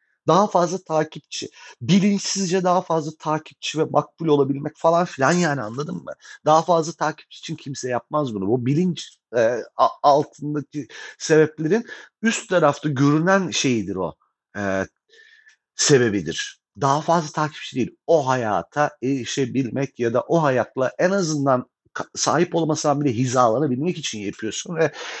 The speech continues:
en nihayetinde de bunu o makbul insan olmak için yapıyorsun işte. O, o, o, bir, bir, bir işte yarış var ya, o yarışta birazcık daha öne geçebilmek için yapıyorsun.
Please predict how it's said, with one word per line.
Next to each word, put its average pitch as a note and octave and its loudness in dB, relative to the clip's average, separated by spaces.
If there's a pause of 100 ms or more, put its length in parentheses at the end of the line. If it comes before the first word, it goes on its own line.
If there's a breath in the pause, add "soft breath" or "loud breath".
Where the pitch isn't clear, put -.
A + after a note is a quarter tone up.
(240 loud breath)
en G#3+ 6
nihayetinde D#3 2
de C#3+ 4
bunu F#3+ 0 (800)
o A2+ 0
makbul A#2+ 2
insan G#2+ 0
olmak E2 -4
için - -12
yapıyorsun C2 -16
işte. - -10
O, G2 2 (580 loud breath)
o, C3 2
o, - -4
bir, B2 0
bir, C#3+ 0
bir D#3 0
işte - 2
yarış D3 4
var G3 2
ya, D3 2
o D#3+ 4
yarışta F3+ 0
birazcık D#3 0
daha D3 -2
öne F3+ 4
geçebilmek E3+ 0
için - -12
yapıyorsun. - -12